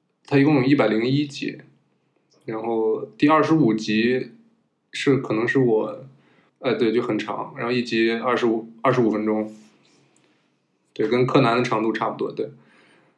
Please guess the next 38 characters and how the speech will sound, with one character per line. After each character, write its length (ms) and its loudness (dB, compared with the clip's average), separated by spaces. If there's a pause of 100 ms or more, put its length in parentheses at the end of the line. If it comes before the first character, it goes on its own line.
(200)
但 160 0
是 60 4
你 60 2
像 220 2
柯 140 0
南 120 0
都 80 4
出 180 0
一 100 4
千 240 -2
集 160 -10
了， 200 -14
就， 280 -8 (540)
呃， 220 0
一 120 2
百， 200 2
一 120 2
百 160 2
集 160 0
还 100 -2
是 60 0
OK 420 -2
的， 120 -10 (300)
对。 380 -4
然 100 -2
后 80 6
那 100 6
二， 320 2
第 120 6
二 120 6
十 120 2
五 120 4
集 160 0
的 120 4
时 80 -2
候， 260 2
就 100 -2
是 380 -2